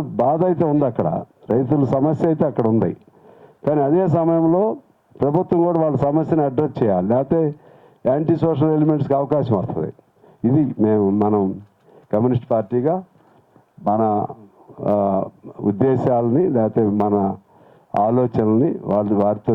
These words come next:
షేర్ చేసుకుంటూ వారిని మాట్లాడిపి-, మాట్లాడిపించుకుందాం. ముందుగా ముందు శ్రీనివాస్ గారు ముందే చెప్పారు, నేను మాట్లాడతామని, వారిని మాట్లాడవలసిందిగా నేను కోరుతా ఉన్నాను.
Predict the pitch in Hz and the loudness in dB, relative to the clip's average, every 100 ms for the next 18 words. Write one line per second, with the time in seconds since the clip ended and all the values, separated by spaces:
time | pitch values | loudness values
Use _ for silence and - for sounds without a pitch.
0 | - 101 104 101 101 - 101 95 160 - | 0 0 0 0 -2 0 -2 0 -2 0
1 | 107 98 95 87 - _ - - - - | 0 0 0 -2 -8 _ -20 -20 -20 -6
2 | 101 110 117 107 98 92 101 95 92 90 | -2 -2 0 0 0 0 0 0 0 0
3 | 95 92 104 95 - - 104 147 208 - | 0 0 0 0 -2 -2 0 0 -2 -10
4 | _ _ - - - 113 120 127 117 107 | _ _ -20 -20 -4 0 2 2 2 0
5 | - - 98 101 113 107 95 120 127 127 | -4 -8 -2 2 4 2 0 0 2 2
6 | 120 113 110 117 104 107 107 95 - 104 | 0 0 2 2 2 0 -4 -12 -12 -4
7 | 101 110 127 117 107 - 107 98 151 - | 0 2 2 0 -2 0 0 0 -2 -6
8 | 101 101 92 95 101 104 95 90 - 98 | -4 -2 0 -2 0 0 0 -2 -2 -2
9 | 107 202 - - - - _ _ 104 101 | 0 -4 -8 -20 -20 -20 _ _ -2 0
10 | 101 95 85 73 - - 92 98 110 98 | 2 2 0 -4 -10 -4 -2 -2 0 0
11 | 92 82 92 90 104 85 - 82 - - | 0 -2 -2 0 2 0 -2 -4 -6 -6
12 | 82 82 - | -4 -4 -6